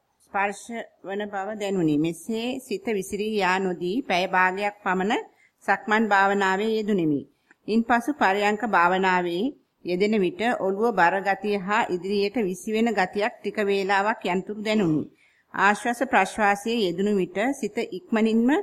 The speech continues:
හුස්ම ගන්නවා යන අරුමෙනෙහි පමණක් දිගටම තිබුණි. හුස්ම රැල්ලත් වදිනවා දැනුනි. සිත සැහැල්ලු ලෙස සිටියෙමි. කිසිදු වේදනාවක් නොදැනි. හුස්ම ගැනීම පමණක් දැනුනි. හුස්ම දෙස සිහියෙන්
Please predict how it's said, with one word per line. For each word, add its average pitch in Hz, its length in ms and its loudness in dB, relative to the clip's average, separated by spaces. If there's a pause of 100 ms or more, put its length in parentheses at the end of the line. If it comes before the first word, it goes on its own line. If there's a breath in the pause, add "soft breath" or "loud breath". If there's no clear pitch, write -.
(420 loud breath)
හුස්ම 220 360 0
ගන්නවා 202 520 2
යන 208 180 2
අරුමෙනෙහි 202 720 2
පමණක් 202 520 0 (540)
දිගටම 208 460 -2
තිබුණි. 180 400 0 (100)
හුස්ම 196 320 -4
රැල්ලත් 214 520 2 (200)
වදිනවා 196 520 2
දැනුනි. 185 460 2
සිත - 240 -10
සැහැල්ලු 208 480 -2
ලෙස 208 220 -2
සිටියෙමි. 165 600 -2 (440)
කිසිදු 220 360 -2
වේදනාවක් 214 720 2
නොදැනි. 170 460 4 (400)
හුස්ම 226 260 2
ගැනීම 208 440 2
පමණක් 208 480 2
දැනුනි. 160 420 2 (420)
හුස්ම 226 260 -2
දෙස 220 260 -2
සිහියෙන් 233 520 0